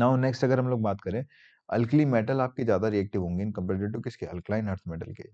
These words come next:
जैसा कि आपको पता है कि ये ग्रुप वन के एलिमेंट है, फर्स्ट ग्रुप है आपका, and this one is your second group। तो सेकंड ग्रुप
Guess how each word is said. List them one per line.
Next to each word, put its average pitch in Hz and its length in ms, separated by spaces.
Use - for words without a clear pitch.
जैसा 98 240
कि 98 100
आपको 104 200
पता 104 220
है 123 60
कि 123 140
ये 120 120
ग्रुप 110 360
वन 117 220
के 135 100
एलिमेंट 107 460
है, 123 80
फर्स्ट 113 340
ग्रुप 117 280
है 95 60
आपका, 101 320
and 98 100
this 101 160
one 113 140
is 113 80
your 113 180
second 123 300
group। 113 200
तो 131 80
सेकंड 131 360
ग्रुप 131 180